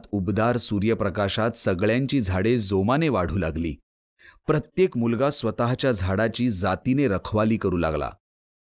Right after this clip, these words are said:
चेंग गोंधळला. त्याने पुन्हा आपली बी दुसऱ्या कुंडीत लावली. काळजीपूर्वक सुपीक काळीभोर माती वापरली, पण तरीही त्याची बी अंकुरत नव्हती.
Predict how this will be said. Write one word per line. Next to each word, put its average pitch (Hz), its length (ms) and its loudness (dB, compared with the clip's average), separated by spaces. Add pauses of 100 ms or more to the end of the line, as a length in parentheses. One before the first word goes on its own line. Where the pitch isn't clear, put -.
(460)
चेंग 110 300 0
गोंधळला. 82 580 0 (600)
त्याने 101 320 0
पुन्हा 101 520 -2
आपली 101 340 -2
बी 98 260 0
दुसऱ्या 101 460 -2
कुंडीत 95 420 -2
लावली. 80 360 0 (640)
काळजीपूर्वक 110 960 0
सुपीक 120 580 -2
काळीभोर 104 580 0
माती 98 380 0
वापरली, 90 600 -2 (1120)
पण 95 180 0 (100)
तरीही 92 500 0 (420)
त्याची 101 420 -2
बी 101 360 -2
अंकुरत 87 540 -4
नव्हती. 82 480 -4